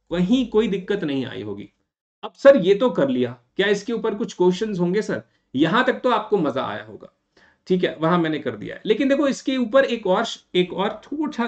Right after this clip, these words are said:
छोटा सा कॉन्सेप्ट है जो पहले आपको आना चाहिए, ठीक है, वो मैं आपको बताता हूं। अब इनके अपोजिट भी तो होंगे,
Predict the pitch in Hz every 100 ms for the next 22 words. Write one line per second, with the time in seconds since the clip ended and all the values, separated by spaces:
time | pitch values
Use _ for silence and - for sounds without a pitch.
0 | 233 - 208 226 226 233 170 175 214 214
1 | - 196 202 202 - 156 180 185 170 -
2 | - 131 120 113 110 107 110 147 240 240
3 | _ 147 165 151 127 123 113 117 107 113
4 | - _ _ _ _ - 208 226 233 311
5 | 277 202 185 160 156 226 190 240 277 233
6 | 240